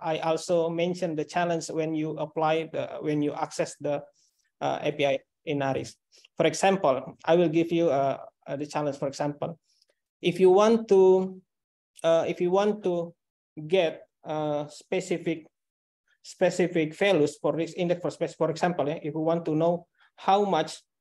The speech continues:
how much, uh, schools affected by the flooding at the same time, if you directly access to the, using the gis ser-, server, using the INARIS, uh, server,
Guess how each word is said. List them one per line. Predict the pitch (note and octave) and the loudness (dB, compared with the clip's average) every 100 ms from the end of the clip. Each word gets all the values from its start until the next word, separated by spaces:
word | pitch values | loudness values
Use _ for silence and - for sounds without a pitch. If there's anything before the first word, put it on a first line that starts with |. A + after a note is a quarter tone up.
| _ _ _ _ _ _ - - | _ _ _ _ _ _ -16 -14
how | - - E3+ | -8 -2 0
much, | F3 E3+ E3+ - _ _ _ _ _ _ - | 2 0 -2 -10 _ _ _ _ _ _ -8
uh, | - D3+ D3+ D3 D3 D3 D3 | -2 2 2 4 4 4 2
schools | D3 - B3 F3 - - | -2 -4 2 2 0 -10
affected | E3 F3+ E3 E3 | -8 -6 -8 -6
by | D3+ D3 | -4 -4
the | D3 | -6
flooding | - G3+ C#3 D#3+ - _ _ | -2 0 0 -4 -8 _ _
at | - C#3+ | -6 -2
the | C#3+ | -2
same | - F#3+ F#3+ | -2 -4 -4
time, | C#3 D#3 _ _ _ _ _ - | -6 -6 _ _ _ _ _ -6
if | E3 E3 | -6 -2
you | E3+ | 0
directly | D#3 G3+ A3 G#3+ G3+ - | 2 4 4 2 0 0
access | F#3+ - G3+ F#3+ | -2 0 -4 -2
to | F#3+ | -2
the, | F3 F3 E3+ E3+ F3 _ _ - | 2 4 4 4 0 _ _ -2
using | E3+ F3+ F#3+ E3 | 0 0 0 0
the | D3+ | 0
gis | C#3+ D3 F3+ F3+ - _ | 0 2 2 0 -14 _
ser-, | - F#3+ F#3 - | -6 -4 -4 -10
server, | - G3 G3 F3 D3 F3+ _ - | -6 -4 -4 -4 -6 -8 _ -8
using | E3+ E3+ F3+ | -6 -2 0
the | D#3+ C#3+ C#3 - - - | 4 4 2 -6 -14 -4
INARIS, | F3+ F3 D#3 D#3 - - | 0 2 2 0 -8 -6
uh, | D#3+ D3 C#3+ | -4 -2 -2
server, | D3 F#3 F#3 D#3 | -2 -4 -4 -6